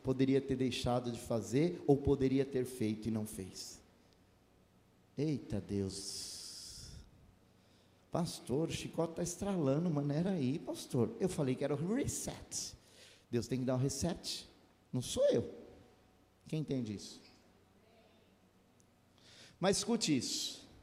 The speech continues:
E muitas das vezes nós estamos, em, em, assim,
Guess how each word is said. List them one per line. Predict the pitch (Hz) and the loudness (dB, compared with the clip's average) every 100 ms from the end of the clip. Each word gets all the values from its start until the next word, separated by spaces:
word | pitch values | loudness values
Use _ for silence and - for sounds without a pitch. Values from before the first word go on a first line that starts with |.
| - - - _ - - - - | -20 -20 -20 _ -20 -20 -20 -6
E | 202 | 0
muitas | 254 240 | 2 4
das | 202 175 | 6 6
vezes | 180 202 151 | 8 8 6
nós | 175 190 | 2 2
estamos, | - 196 190 180 - - - - - - 175 | 2 2 4 0 -2 -6 -12 -20 -20 -10 -8
em, | 175 | -2
em, | 175 175 - | -2 -2 -4
assim, | - 170 - 175 139 | 0 2 4 2 2